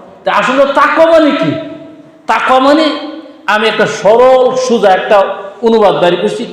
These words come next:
অনেক কিতাব গাদাগাদি করে, যে তাকওয়া, আসলে তাকওয়া কি? তাকওয়া হচ্ছে ঘরে বাহিরে, মাঠে ময়দানে, বনে জঙ্গলে, সকল স্থানে, সকল অবস্থায়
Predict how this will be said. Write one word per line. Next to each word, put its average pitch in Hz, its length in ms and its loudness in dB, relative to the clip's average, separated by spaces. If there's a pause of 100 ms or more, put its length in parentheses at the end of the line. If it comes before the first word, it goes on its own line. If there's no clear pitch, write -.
(120)
অনেক 180 220 -2
কিতাব 196 320 0
গাদাগাদি 165 380 0
করে, 143 500 -10 (300)
যে 139 160 -4
তাকওয়া, 254 460 0
আসলে 240 280 0 (100)
তাকওয়া 269 420 2
কি? - 280 -6
তাকওয়া 202 340 2
হচ্ছে - 240 -4 (800)
ঘরে 190 760 0
বাহিরে, 151 420 -2 (720)
মাঠে 190 720 0
ময়দানে, 202 580 0 (400)
বনে 233 440 2
জঙ্গলে, 180 720 -2 (680)
সকল 294 540 2
স্থানে, 254 420 0
সকল 277 340 0
অবস্থায় 285 640 2